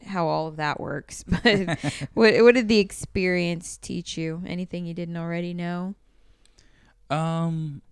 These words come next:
Speaker 2: I mean, outside of, like, "Hey, I probably should get a jug of water and have it ready to go," or make
Speaker 1: Yeah.
Speaker 2: sure we have low flow toilets. Like, our, our house is fine,
Speaker 1: That
Speaker 2: and we
Speaker 1: one.
Speaker 2: actually bought new toilets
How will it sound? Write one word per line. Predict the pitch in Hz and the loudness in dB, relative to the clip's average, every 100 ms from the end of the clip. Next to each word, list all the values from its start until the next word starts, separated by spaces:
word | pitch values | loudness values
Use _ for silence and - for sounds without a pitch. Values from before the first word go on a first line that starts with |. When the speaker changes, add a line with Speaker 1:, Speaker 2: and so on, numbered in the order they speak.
| - | -8
Speaker 2:
I | 120 | -4
mean, | 117 113 | -2 -2
outside | 90 117 117 120 117 | -2 -2 0 0 0
of, | 104 | -2
like, | 104 98 | -4 -2
"Hey, | 117 107 101 | -4 -2 -4
I | |
probably | - 101 98 | -6 -8 -8
should | 98 98 | -12 -14
get | 101 | -12
a | 98 95 - - | -12 -14 -16 -14
jug | 120 107 | -10 -10
of | 104 | -10
water | 104 104 107 113 | -10 -8 -8 -8
and | 113 101 110 | -10 -10 -12
have | 117 110 | -14 -14
it | 92 | -14
ready | 107 107 | -14 -14
to | 104 | -14
go," | 104 107 110 120 196 | -12 -10 -8 -6 -4
or | 175 | -4
make | 165 170 - 120 175 | -4 -6 -4 -4 -6
Speaker 1:
Yeah. | 208 | -8
Speaker 2:
sure | 127 | -8
we | 123 123 | -6 -6
have | 110 113 | -8 -6
low | 117 | -6
flow | 113 120 | -6 -8
toilets. | 120 - 120 123 127 - - _ _ _ | -8 -8 -10 -10 -12 -16 -20 _ _ _
Like, | 127 131 | -8 -6
our, | 151 - | -6 -8
our | - 143 | -10 -10
house | 143 123 117 | -8 -10 -10
is | 104 | -14
fine, | 110 107 | -10 -6
Speaker 1:
That | - | -6
Speaker 2:
and | - - | -8 -8
we | 110 113 107 - | -6 -6 -8 -12
Speaker 1:
one. | - - | -20 -18
Speaker 2:
actually | 113 - | -16 -12
bought | 110 107 107 | -10 -8 -8
new | 120 | -8
toilets | 127 143 151 175 185 | -10 -10 -10 -12 -14